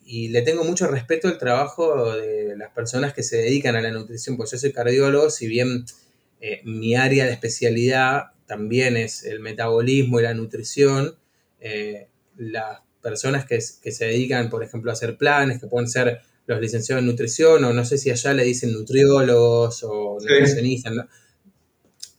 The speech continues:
Speaker 1: Eh, m-, me parece que también es una tarea que es importantísima, en la cual tenemos que trabajar en conjunto, en equipo.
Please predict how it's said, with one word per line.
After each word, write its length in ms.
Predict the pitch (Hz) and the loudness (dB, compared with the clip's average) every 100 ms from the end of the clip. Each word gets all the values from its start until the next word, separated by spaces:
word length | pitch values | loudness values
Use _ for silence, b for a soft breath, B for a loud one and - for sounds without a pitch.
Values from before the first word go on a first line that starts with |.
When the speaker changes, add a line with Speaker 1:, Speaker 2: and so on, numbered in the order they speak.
| _ - | _ -6
Speaker 1:
Eh, 240 | 117 113 B B B _ _ | -4 -4 B B B _ _
m-, 160 | 127 - _ _ _ _ _ - | -18 -18 _ _ _ _ _ -12
me 160 | 131 113 | -4 0
parece 440 | 117 135 151 147 | 2 4 4 2
que 100 | 123 | 2
también 340 | 117 117 139 151 | 0 2 2 2
es 160 | 131 | 0
una 180 | 131 127 | -2 -2
tarea 400 | 120 117 135 127 | -2 0 0 0
que 80 | 117 | 0
es 120 | 113 | -2
importantísima, 1200 | 120 117 113 120 120 127 160 - 151 160 196 190 _ - | -4 -4 -4 -4 -4 -4 -6 -4 -2 0 -2 -4 _ -8
en 140 | 117 | -4
la 140 | 117 117 | -4 -2
cual 200 | 135 139 | -2 0
tenemos 400 | 127 135 143 135 | 0 -2 -4 -4
que 120 | 120 | -6
trabajar 480 | 117 110 113 143 143 | -4 -4 -2 0 0
en 100 | 127 | 0
conjunto, 840 | 104 - 190 190 147 123 139 - - | -6 2 6 6 4 -2 -4 -8 -14
en 160 | 117 | -12
equipo. 640 | 107 - 180 - 120 - | -8 -4 -4 0 -2 -2